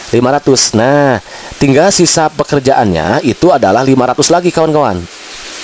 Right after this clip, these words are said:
Sementara dihentikan selama sepuluh hari, ya kan? Lima ratus selama dikerjakan,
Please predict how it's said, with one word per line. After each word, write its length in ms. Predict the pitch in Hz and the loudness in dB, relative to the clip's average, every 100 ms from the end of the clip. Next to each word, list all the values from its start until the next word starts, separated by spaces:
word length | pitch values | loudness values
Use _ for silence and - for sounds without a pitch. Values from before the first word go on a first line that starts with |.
| - - - | -14 -14 -10
Sementara 480 | - - 156 160 214 | -4 0 2 2 2
dihentikan 400 | 190 147 117 180 | 2 0 0 0
selama 240 | 185 147 147 | 0 0 0
sepuluh 240 | - 165 | 0 0
hari, 320 | 175 202 175 - - - - | 2 2 0 -2 -12 -18 -4
ya 160 | 123 120 | 0 2
kan? 160 | 170 208 | 0 0
Lima 240 | 120 117 101 | 0 2 0
ratus 240 | 135 143 | 0 0
selama 160 | 120 107 | 0 0
dikerjakan, 400 | 117 107 - 131 | -2 -2 0 -2